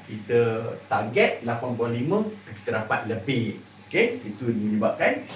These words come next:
peratus tu lebih pada seratus. Dan, uh, soalan C. Sasaran simpanan wang saku pada hari Isnin ialah satu perpuluhan lima R M, eh?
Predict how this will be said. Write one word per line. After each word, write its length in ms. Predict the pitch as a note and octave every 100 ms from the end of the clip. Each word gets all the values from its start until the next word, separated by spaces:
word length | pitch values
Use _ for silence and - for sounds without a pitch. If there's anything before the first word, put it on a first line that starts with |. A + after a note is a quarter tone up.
| -
peratus 560 | - A#2+ G#2+ - G#2+ -
tu 160 | A3 C4+
lebih 400 | B2+ A2+ C#3 G#2+
pada 160 | F#2+
seratus. 880 | F#2+ F#2+ F#2+ - F#2 - - - - - - - - - - - -
Dan, 400 | F#3+ C#4+ C#4+ B3
uh, 240 | A#3 A3+
soalan 480 | G#3+ - - G3 G3
C. 320 | - - C4+ - - - - - - - - - - - - - - - - - - - - - - - - - - - - -
Sasaran 960 | - E3+ - E3 A#3+ D4+ D#4 D3+ D#3+ -
simpanan 640 | - G3 - G3 G#3 G#3
wang 240 | G3 F#3+
saku 480 | F#3+ F3 - A#3 A#3
pada 320 | E3 D#3+ D#3+
hari 320 | D#3+ F#3+ D#3 B2
Isnin 480 | - F#3+ A3+ A3+
ialah 320 | D#3 D3 D3+ D3
satu 640 | - D3+ D3+ - E3 -
perpuluhan 200 | C#3 C3
lima 320 | B2 C#3 C#3 A#2 G#2
R 200 | - A#2+ -
M, 160 | C3+ B2
eh? 100 | F#3